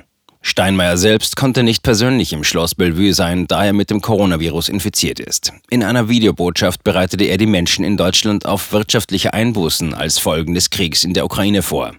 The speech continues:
Die scharfen Sanktionen gegen Russland würden unvermeidlich auch Unsicherheiten und Einbußen für die Deutschen bringen. Steinmeier sagte, „Ja, es kommen auch auf uns in Deutschland härtere Tage zu. Die Deutschen müssten aber die Unsicherheiten und Einbußen tragen,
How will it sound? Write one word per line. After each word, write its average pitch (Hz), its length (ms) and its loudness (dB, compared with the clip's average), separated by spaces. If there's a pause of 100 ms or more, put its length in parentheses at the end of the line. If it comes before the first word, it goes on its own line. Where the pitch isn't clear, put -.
(400)
Die 107 140 4
scharfen 117 360 2
Sanktionen 107 540 0
gegen 87 220 0
Russland 90 560 0
würden 95 240 2
unvermeidlich 80 880 -2
auch 101 200 0
Unsicherheiten 101 800 -2
und 85 200 -2
Einbußen 82 520 -2
für 101 120 -2
die 113 100 2
Deutschen 92 320 2
bringen. 62 460 -8 (420)
Steinmeier 101 460 2
sagte, 87 400 0 (280)
„Ja, 110 340 2 (240)
es 117 120 2
kommen 117 300 2
auch 95 320 0
auf - 180 -4
uns 123 280 0
in 95 120 0
Deutschland 85 460 -2
härtere 87 360 -2
Tage 76 300 -4
zu. - 320 -4 (240)
Die 110 60 2
Deutschen 113 420 4
müssten 87 320 0
aber 87 180 0
die 95 120 2
Unsicherheiten 104 680 0
und 104 100 0
Einbußen 92 540 0
tragen, 101 460 0